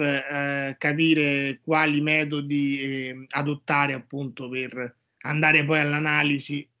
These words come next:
<clears throat> di, di questi atti, perché altrimenti forse non avremmo avuto il risultato che spero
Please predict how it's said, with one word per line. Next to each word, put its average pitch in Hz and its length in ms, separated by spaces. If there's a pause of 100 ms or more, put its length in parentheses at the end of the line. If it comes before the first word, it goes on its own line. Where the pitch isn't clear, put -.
<clears throat> 143 380
di, 147 440 (880)
di 151 160
questi 156 500
atti, 139 640
perché - 260
altrimenti 139 1080
forse 143 460
non 135 240
avremmo 135 400
avuto 131 580
il 135 100
risultato 147 600
che 156 120
spero 175 800